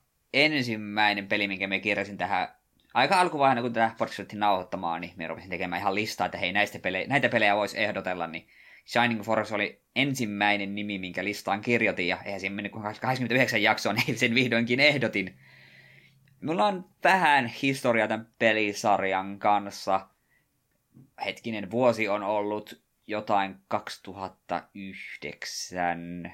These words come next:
kaksituhatta kymmenen, jotain sitä luokkaa kuitenkin, niin silloin olin jossain määrin aktiivinen tai aktivoidun tällaisella foorumilla kuin Nesretku.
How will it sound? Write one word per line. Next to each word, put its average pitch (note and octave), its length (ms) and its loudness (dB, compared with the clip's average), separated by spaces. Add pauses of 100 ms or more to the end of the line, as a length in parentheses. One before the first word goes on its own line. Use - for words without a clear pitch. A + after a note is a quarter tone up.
(120)
kaksituhatta - 360 -20
kymmenen, A#2 520 -8
jotain G3+ 300 4
sitä D3+ 260 4
luokkaa G#2+ 360 2
kuitenkin, G2 880 -4
niin F2 240 -12 (840)
silloin G#2 340 -2
olin A2 240 -2
jossain B2 500 2
määrin G#2 320 2
aktiivinen G2 640 -2
tai F2+ 120 2
aktivoidun G2 640 0 (140)
tällaisella F#2+ 580 -2 (300)
foorumilla C3 540 6
kuin A#2+ 240 -2
Nesretku. A2+ 920 0